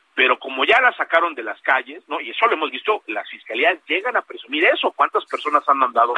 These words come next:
eh, a prisión preventiva. Y, y el otro, querido Tocayo, creo que es, es un tema estructural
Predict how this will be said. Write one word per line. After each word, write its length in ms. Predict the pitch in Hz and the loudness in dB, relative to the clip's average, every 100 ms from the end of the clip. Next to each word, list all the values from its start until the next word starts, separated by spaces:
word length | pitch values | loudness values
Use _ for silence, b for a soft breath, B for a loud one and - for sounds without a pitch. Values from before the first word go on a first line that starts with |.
| - B B B B | -6 B B B B
eh, 120 | 117 | 2
a 100 | 113 | 2
prisión 300 | - 104 120 | 0 -6 -6
preventiva. 460 | 104 98 - 95 92 B B B - | -6 -8 -6 -6 -6 B B B -2
Y, 300 | 320 - 170 | 0 4 4
y 40 | |
el 120 | 165 202 | 6 6
otro, 240 | - 208 | 4 2
querido 220 | 170 185 | 2 0
Tocayo, 300 | 175 156 185 | 2 0 0
creo 160 | 175 160 | -2 0
que 140 | - 165 | 0 0
es, 140 | 151 - | -2 -4
es 180 | 139 135 | -6 -6
un 120 | 147 | -6
tema 240 | - 156 156 | 0 0 0
estructural 680 | - 131 - 123 135 160 | -6 -14 -4 2 2 2